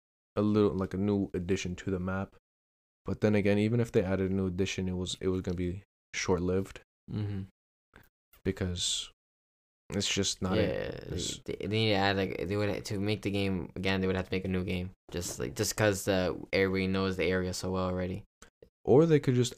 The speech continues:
Speaker 1: add, like, an actual D L C, like what they did with G T A five. You know, we had The Lost and the Damned and Ballad of Gay Tony.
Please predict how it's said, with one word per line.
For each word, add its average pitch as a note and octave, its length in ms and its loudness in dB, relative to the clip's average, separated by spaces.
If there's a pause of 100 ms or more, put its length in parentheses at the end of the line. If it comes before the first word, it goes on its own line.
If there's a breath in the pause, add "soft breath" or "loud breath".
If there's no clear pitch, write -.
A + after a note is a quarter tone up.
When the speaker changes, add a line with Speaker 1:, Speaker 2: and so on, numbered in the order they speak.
Speaker 1:
add, A2 340 6
like, G2 160 4
an F#2+ 120 2
actual F2+ 500 -2
D F#2+ 180 0
L E2+ 140 0
C, F#2 200 0
like E2+ 200 -6
what F2 120 -2
they F#2 100 0
did F2+ 180 -2
with F2 260 -8
G F2+ 140 -4
T F2+ 140 -6
A F2+ 40 -6
five. F2 280 -4
You F#2 60 -4
know, F2+ 140 -2
we F#2 100 0
had F#2 160 -4
The F2+ 120 -8
Lost F2 260 -4
and F#2+ 100 -2
the F#2 80 -2
Damned F2 440 -6
and E2+ 340 -8 (160)
Ballad F2+ 260 0
of E2+ 100 -10
Gay E2+ 160 -8
Tony. F2+ 380 -6